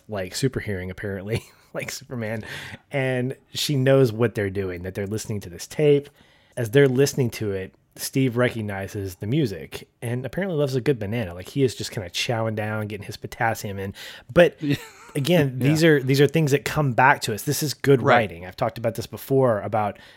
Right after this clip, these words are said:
Speaker 1: good stand-up comedy drops a joke at the beginning and then refers back to it. So you know it's strategically placed.
Speaker 2: Right.
Speaker 1: That mention of the music comes back later as an aha moment. But at the time, it's a nice little throwaway where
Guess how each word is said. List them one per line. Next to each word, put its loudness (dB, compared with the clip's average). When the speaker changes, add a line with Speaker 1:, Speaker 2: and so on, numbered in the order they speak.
Speaker 1:
good 4
stand-up 0
comedy 0
drops -2
a 4
joke 2
at -4
the -8
beginning 2
and -2
then -2
refers 0
back -4
to 2
it. 0
So 0
you 2
know 4
it's -2
strategically -2
placed. -2
Speaker 2:
Right. -2
Speaker 1:
That 2
mention 2
of -4
the -6
music 2
comes 2
back 0
later 2
as -4
an -6
aha -2
moment. -2
But 2
at -2
the -6
time, 0
it's -8
a -2
nice -2
little -4
throwaway -2
where -6